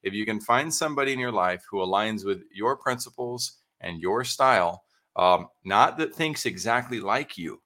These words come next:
but that has the same types of virtues, you're likely going to get advice that's more aligned with what it is that you do in life. So we'll be talking about how to,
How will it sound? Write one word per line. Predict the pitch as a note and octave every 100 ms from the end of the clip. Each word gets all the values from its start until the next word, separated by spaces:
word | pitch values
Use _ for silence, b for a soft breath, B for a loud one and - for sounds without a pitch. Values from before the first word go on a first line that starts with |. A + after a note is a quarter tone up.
| _ _ _ _ -
but | F#2+
that | G2+
has | F#2 A#2+ A#2
the |
same | A#2 A#2 A#2
types | A2 A#2 A2+
of | F#2+
virtues, | A2+ C3 - F#2 F2+
you're | F2+ G#2 G#2
likely | G2+ A2 B2 A2
going | F#2+ G2+ F2+
to | -
get | E2+ G2+ F#2+ -
advice | F2+ E2+ F#2+ F#2+ F#2 - -
that's | F#2+ -
more | F#2+ F#2
aligned | F2+ F#2 F#2+ F#2
with | F2 E2+
what | E2+
it | D#2+
is | E2 D#2+
that | D#2+ D#2+ _
you | E2+ E2+
do | -
in | C#2+
life. | C#2+ C2
So | - C#3
we'll | A2+
be | A2
talking | A2+ A#2 A#2 A#2+
about | G#2+ F#2
how | F#2+
to, | G#2 F2+